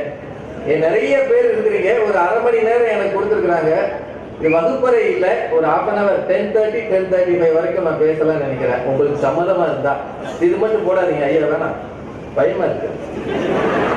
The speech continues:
போதும், நம்மளை இதுல எல்லாம் படம் எடுக்க வேண்டாம். இத்தனை கேமரா இருக்கு, இதுவே ஜாஸ்தி. கல்யாணத்துல எனக்கு மொத்தம் முப்பத்தாறு படம் தான் எடுத்தாங்க என் கல்யாணத்துல. அதுவும் black and white. எங்க அப்பாட்ட கேட்டேன், "இவ்வளவுதானே அண்ணே? உன் மூஞ்சிக்கு இதுவே ஜாஸ்தி."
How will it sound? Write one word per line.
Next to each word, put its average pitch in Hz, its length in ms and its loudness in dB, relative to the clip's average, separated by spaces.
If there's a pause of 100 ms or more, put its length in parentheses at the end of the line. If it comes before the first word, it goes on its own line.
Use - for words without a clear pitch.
(380)
போதும், 226 360 2
நம்மளை 196 260 0
இதுல 190 200 2
எல்லாம் 233 280 2
படம் 202 220 0
எடுக்க 185 180 0
வேண்டாம். 151 500 -2 (240)
இத்தனை 202 320 -2
கேமரா 214 460 0
இருக்கு, 190 320 -2
இதுவே 196 260 0
ஜாஸ்தி. 175 400 0
கல்யாணத்துல 220 640 0
எனக்கு 190 340 0
மொத்தம் 185 280 0
முப்பத்தாறு 202 420 0
படம் 180 280 0
தான் 196 100 0
எடுத்தாங்க 165 440 -2
என் 156 160 0
கல்யாணத்துல. 156 500 0 (1600)
அதுவும் 226 320 2
black 220 380 0
and 208 120 0
white. 175 520 -2 (1120)
எங்க 175 180 2
அப்பாட்ட 226 380 0
கேட்டேன், 208 380 0
"இவ்வளவுதானே 208 360 2
அண்ணே? 190 160 0
உன் 185 360 2
மூஞ்சிக்கு 214 240 -2
இதுவே 190 360 2
ஜாஸ்தி." 160 320 0